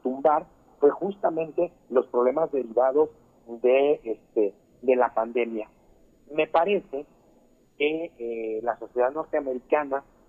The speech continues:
sobre todo la que mira más hacia la política interior, se deja guiar electoralmente por los resultados que están teniendo los gobiernos en turno en relación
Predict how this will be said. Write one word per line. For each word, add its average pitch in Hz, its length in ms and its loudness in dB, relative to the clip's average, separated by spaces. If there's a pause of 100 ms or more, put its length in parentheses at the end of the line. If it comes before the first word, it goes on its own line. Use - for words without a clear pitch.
(680)
sobre 123 280 2
todo 156 380 4
la 123 180 -2
que 120 120 -6
mira 160 440 0
más 151 380 0 (400)
hacia 110 260 -2
la 101 120 -2
política 165 840 -2 (440)
interior, 175 600 2 (720)
se 120 160 2
deja 147 540 -2 (200)
guiar 143 440 2
electoralmente 123 1200 -2 (460)
por 156 400 4 (440)
los 117 220 -4
resultados 123 680 -4 (160)
que 131 340 -4
están 120 280 -4
teniendo 131 540 0
los 110 240 -2
gobiernos 123 500 2
en 143 160 0
turno 151 480 2 (320)
en 113 160 0
relación 127 460 2